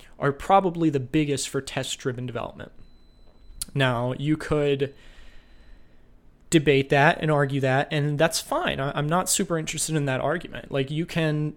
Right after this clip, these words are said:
learn P H P and learn the test environment in P H P, or Python and learn the test environment there. There's a lot of companies that are religious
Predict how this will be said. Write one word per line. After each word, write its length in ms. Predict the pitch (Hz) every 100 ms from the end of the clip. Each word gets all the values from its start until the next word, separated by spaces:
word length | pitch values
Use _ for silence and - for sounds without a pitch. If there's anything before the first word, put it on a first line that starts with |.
| -
learn 360 | 147 147 151
P 140 | - 147
H 200 | 139 -
P 260 | 151 175
and 280 | 196 135 131
learn 240 | 135 139
the 80 | 135
test 400 | - 131 131 -
environment 560 | 143 135 131 135 135 -
in 100 | 131
P 140 | 135
H 180 | 131 -
P, 260 | - 180 214
or 240 | 147 120
Python 540 | - 135 139 143 143
and 140 | 139 135
learn 160 | 135
the 80 | 135
test 300 | 127 139 -
environment 420 | 143 135 131 131
there. 160 | 139 175
There's 240 | 180 202
a 20 | 165
lot 160 | 165
of 60 | 160
companies 480 | - 175 160 160 151
that 100 | 139
are 80 |
religious 720 | 131 139 139 190 160 156 -